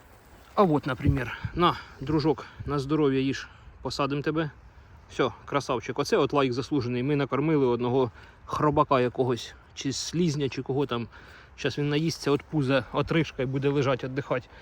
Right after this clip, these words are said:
<clears throat> А на пальцях після нього таке, як... Ладно, не буду казати, як що, ну, не знаю, олія якась. От ще якийсь стоїть грибочок, симпатичний, так от він знизу.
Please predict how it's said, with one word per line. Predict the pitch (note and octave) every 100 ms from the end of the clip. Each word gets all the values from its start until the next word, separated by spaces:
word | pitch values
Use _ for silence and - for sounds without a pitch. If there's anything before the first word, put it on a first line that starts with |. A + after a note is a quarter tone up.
| - -
<clears throat> | - F#3 A#2+ - - - - - - -
А | C3
на | C3
пальцях | D3 C#3 B2+
після | C#3 -
нього | C#3+ C3
таке, | B2 - C#3
як... | C3+ - - - -
Ладно, | C3 C#3+ B2+
не | C3+
буду | D3+ C3+
казати, | C3+ C3+ D3
як | -
що, | F3+
ну, | C#3 C#3+ B2+ A2 - - - -
не | B2+ C#3
знаю, | C3+ B2 B2
олія | D3+ D#3 C3+
якась. | C3 C3+ A#2+ - - - - - - - - - - - - - -
От | F3+ -
ще | -
якийсь | F3+ D3 D3+
стоїть | - - C#3+
грибочок, | B2+ C#3+ C#3 C#3+ - C3+ - -
симпатичний, | - F3 D#3 E3 - F3+ - C#3
так | C#3 C#3
от | C#3+
він | C#3+ C#3+
знизу. | C#3 D3+ C3 C3